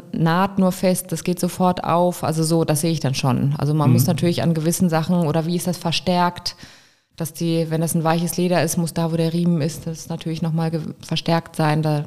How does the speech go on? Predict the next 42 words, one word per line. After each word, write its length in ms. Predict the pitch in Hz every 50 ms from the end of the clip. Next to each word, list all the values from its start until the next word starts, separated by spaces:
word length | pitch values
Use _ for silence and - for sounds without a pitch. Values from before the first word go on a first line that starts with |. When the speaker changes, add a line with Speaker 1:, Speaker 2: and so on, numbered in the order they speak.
| 156 -
Speaker 1:
daran 280 | - 143 139 139 139
merkt 240 | 139 127 135 135 -
man, 260 | 135 123 123 127 139 135 139
wie 240 | 135 139 131 139 143 143 - - _ _ _
die 80 | - 135
Qualität 560 | - - 139 139 135 139 - 127 123 135 -
ist. 160 | - 127 - - _ _ _ _ _ _
Speaker 2:
Ja. 220 | 131 117 110 120 120 - - - - - - -
Was 120 | - 120 139
hältst 160 | 139 139 -
du 40 | 139
von 140 | - 160 139
diesen, 400 | 131 131 147 143 135 127 117 -
diesen 440 | 120 117 127 123 120 117 110 92
wahnsinnigen, 920 | 95 113 120 131 131 135 135 123 120 127 120 117 113 - - - - - -
wahnsinnig 320 | - - 123 127 131 123 127
teuren 360 | - 151 147 147 143 123 123
Luxustaschen? 880 | 120 135 135 - 123 117 123 - 127 117 - 151 160 165 - - - - - - _ _ _ _ _ _ _ _ _ _ _
Das 100 | - 117
sind 100 | 113 139
ja 80 | 127 127
auch 120 | 90 127 -
Klassiker, 480 | - 131 123 123 - 143 147 165 156
die 100 | 139 123
sind 240 | 120 117 123 117 - -
zum 160 | - 127 117
Teil, 320 | - 123 120 117 110 - - - -
wie 80 | 117
gesagt, 220 | 117 113 120 117 -
Sammlerobjekte 680 | - 113 123 131 131 127 131 123 139 139 139 139 - 143
oder 120 | 135 127
so. 460 | 120 131 135 127 131 123 - - - - - - - - _
Findest 260 | - - 139 131 -
du 20 | 135
das 80 | 120
in 80 | 123 127
irgendeiner 260 | 117 127 135 131 123
Form 160 | - 127 117
reizvoll 340 | 110 113 117 117 - - 117
für 120 | - - 120
dich 240 | 110 127 - -
auch? 220 | - 208 202 -